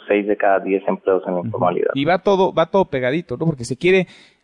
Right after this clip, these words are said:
Speaker 2: o se habla de que se quieren salvar los empleos. No sé cómo se hará eso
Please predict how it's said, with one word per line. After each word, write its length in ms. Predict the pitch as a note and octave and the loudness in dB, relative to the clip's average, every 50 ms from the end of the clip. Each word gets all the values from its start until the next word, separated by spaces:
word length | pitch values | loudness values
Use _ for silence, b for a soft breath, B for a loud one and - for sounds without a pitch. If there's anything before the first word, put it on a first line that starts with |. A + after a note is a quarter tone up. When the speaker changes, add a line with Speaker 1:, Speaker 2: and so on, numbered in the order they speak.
| B - | B -6
Speaker 2:
o 80 | G#2+ A2 | -6 -4
se 140 | - C3+ A#2+ | -2 0 0
habla 220 | C3+ D3+ E3 D#3 | 0 2 4 2
de 140 | D3+ C3 A#2+ - | 2 2 0 -2
que 80 | A#2+ | -6
se 180 | A2 - A2 - | -8 -6 -8 -6
quieren 400 | - B2+ C3 C#3 C#3 C#3 C#3 B2+ | -4 0 0 2 2 2 0 0
salvar 500 | - A2+ G#2 G#2+ A2 A#2+ B2 B2+ C3 - - | 0 -2 -4 -2 0 0 0 0 -2 -4 -6
los 300 | C3 A#2 A2 G#2+ - A#2 | -6 -6 -6 -6 -6 -4
empleos. 540 | G#2 G#2 G#2 - B2+ C3+ C#3 C#3 C3 - - | -4 -4 -4 -2 -2 0 0 0 0 0 0
No 180 | D3 D3 D#3 | 0 2 2
sé 160 | D3+ - D#3 C#3 | 2 0 -2 -2
cómo 320 | - D#3 D3 D3 D3+ C3+ | 0 0 0 0 0 0
se 160 | - C#3+ C3+ | 0 2 2
hará 240 | B2+ B2+ C3 C3+ C3+ | 2 4 2 2 2
eso 360 | C3 C3 - - C3 C3+ - | 0 0 0 0 -2 -2 -2